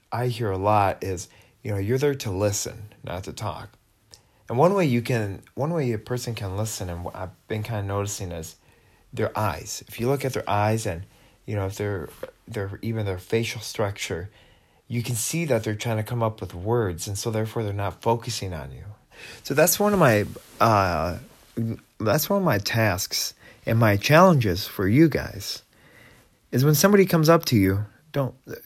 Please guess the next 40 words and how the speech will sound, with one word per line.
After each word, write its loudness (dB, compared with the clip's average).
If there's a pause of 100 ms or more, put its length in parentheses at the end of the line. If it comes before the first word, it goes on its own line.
(260)
try 6
not 6
to -2
talk. -2 (720)
Now, 10
this 6
is 4
gonna 6
be 6
a 8
challenge 4
for -2
myself 2
as 0
well. 6 (1600)
And 2
that 8
hopefully 6
I 6
can 2
hold 2
myself 2
accountable. -2
And 4
if 4
any 4
of 2
you 4
guys 4
are 2
lis-, 2
if -8
you, 4
any 2
of 2
you 0
guys 0
are -4
listening 4
or -2